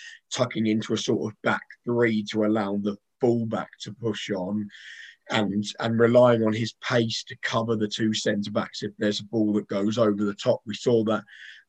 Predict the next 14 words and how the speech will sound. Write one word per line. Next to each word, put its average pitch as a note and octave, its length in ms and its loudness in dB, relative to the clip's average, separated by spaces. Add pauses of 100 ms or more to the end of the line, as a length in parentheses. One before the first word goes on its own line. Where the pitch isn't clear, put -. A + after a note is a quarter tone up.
(140)
a - 60 -18
couple A#2 380 0
of F#2+ 140 -4
times G2+ 420 -2
in G#2 100 2
the G2+ 80 4
Denmark G#2 600 2
game. G2 280 -2
So, G2+ 360 0
so G#2 240 0
as G#2+ 180 2
you G2+ 140 -2
said, G2+ 200 -4 (100)
that, G#2+ 200 -2